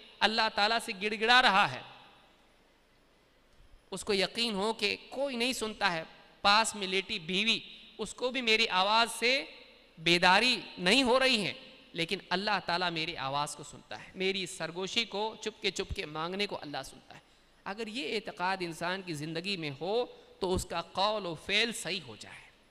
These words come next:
तौहीद अस्मा सिफ़ात का नतीजा क्या है? एक इंसान की ज़िंदगी में निखार पैदा होता है, फिर किसी और को दिखाने की उसको ज़रूरत नहीं है। जिस इंसान को यकीन हो अल्लाह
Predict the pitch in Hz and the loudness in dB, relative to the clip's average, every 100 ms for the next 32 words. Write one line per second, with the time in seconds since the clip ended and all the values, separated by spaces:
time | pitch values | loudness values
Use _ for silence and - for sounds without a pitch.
0 | _ _ _ _ _ 180 190 220 190 - | _ _ _ _ _ -6 -4 -4 -6 -6
1 | 160 185 196 185 165 175 202 - 151 139 | -10 -6 -6 -6 -6 -4 -4 -6 -12 -8
2 | 202 220 233 226 240 226 262 311 - - | -6 0 0 2 2 2 0 -6 -18 -20
3 | - 196 190 180 170 185 208 196 170 156 | -6 -4 -2 -4 -4 -2 -2 -2 -4 -4
4 | 165 180 220 214 170 160 165 196 247 196 | -4 -2 0 0 0 -4 4 4 4 2
5 | 202 180 170 156 - - - 240 269 254 | 4 4 2 -2 -4 -14 -4 -2 -2 2
6 | 269 240 302 311 294 226 214 233 302 285 | 2 6 6 4 2 0 2 2 2 -4
7 | - - - 285 - 226 214 277 185 147 | -8 -16 -8 -8 -6 -2 2 2 0 -6
8 | 123 - - - _ _ _ _ _ _ | -8 -14 -20 -20 _ _ _ _ _ _
9 | 160 175 170 165 175 196 208 160 151 220 | -8 -6 -4 -6 -6 -8 -8 -8 -6 -6
10 | 226 196 175 175 202 | -8 -8 -6 -4 -4